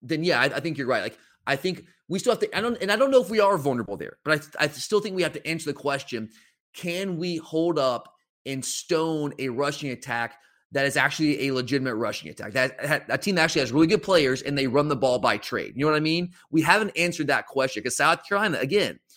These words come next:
they were dead last in the S E C in rushing offense coming in this game. We, we stoned them. They didn't do anything on the ground against us,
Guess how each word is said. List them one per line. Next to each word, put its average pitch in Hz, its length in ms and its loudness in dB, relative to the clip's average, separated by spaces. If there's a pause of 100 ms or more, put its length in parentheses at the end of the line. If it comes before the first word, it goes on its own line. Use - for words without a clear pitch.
(240)
they 147 120 4
were 151 140 4
dead 143 360 4
last 170 360 4
in 160 60 -2
the 143 100 0
S 143 200 -2
E 139 120 0
C 143 480 0
in 131 100 -6
rushing 131 320 -2
offense 123 320 -2
coming 120 280 -6
in 117 40 -4
this 117 140 -6
game. 139 300 -4 (540)
We, 147 300 0
we 156 120 4
stoned 196 400 6
them. 165 280 2
They 135 120 0
didn't 165 100 4
do 139 80 2
anything 147 140 2
on 135 60 0
the 127 60 -2
ground 143 300 2
against 120 340 0
us, - 220 -4